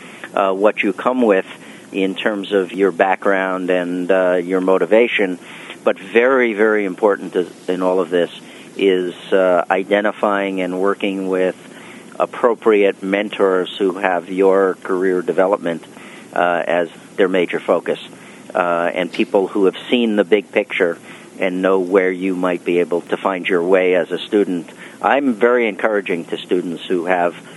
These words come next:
backgrounds that combine what are traditional, uh, physical and engineering sciences with, with medicine, and I'm involved both at Harvard and M I T and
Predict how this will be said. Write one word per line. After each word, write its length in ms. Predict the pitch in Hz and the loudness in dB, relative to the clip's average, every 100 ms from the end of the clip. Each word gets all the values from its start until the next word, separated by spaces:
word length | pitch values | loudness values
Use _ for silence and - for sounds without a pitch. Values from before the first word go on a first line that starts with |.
| - - - | -20 -20 -6
backgrounds 720 | - 104 101 101 92 90 85 82 | 0 0 2 2 2 0 -6 -4
that 160 | 101 87 | -4 -4
combine 880 | - 92 90 95 101 101 95 92 90 - - - - | -6 -4 -2 0 0 0 -2 -4 -8 -12 -20 -20 -4
what 200 | 95 95 | 0 2
are 140 | 95 | 0
traditional, 960 | - 92 104 - 101 95 90 87 90 | 0 2 2 0 -2 -2 0 0 0
uh, 280 | 90 87 87 | 0 2 0
physical 1300 | 85 - - - - - 120 107 101 101 95 92 90 92 | -4 -14 -20 -20 -20 -4 -2 0 0 2 2 2 2 2
and 140 | 92 | 2
engineering 480 | 95 90 90 87 82 | -2 -2 -2 -2 -4
sciences 800 | - 90 90 87 - 85 80 - | -4 -2 -2 -4 -4 -4 -6 -4
with, 360 | 90 85 - | -2 -2 -6
with 320 | 82 101 - | 0 0 2
medicine, 720 | 101 104 117 - 101 87 87 87 | 0 0 0 -2 -4 -4 -4 -4
and 400 | 85 87 87 80 | -4 -4 -4 -2
I'm 200 | 87 87 | -2 -2
involved 840 | 85 92 92 90 85 - - - | -2 0 2 0 -4 -14 -20 -2
both 160 | 104 92 | 0 0
at 60 | |
Harvard 320 | 87 95 95 92 | 0 2 2 2
and 120 | 92 | 0
M 140 | 90 | 0
I 160 | 90 90 | 0 -2
T 440 | - 104 98 92 | 0 0 2 4
and 240 | 92 85 | 2 0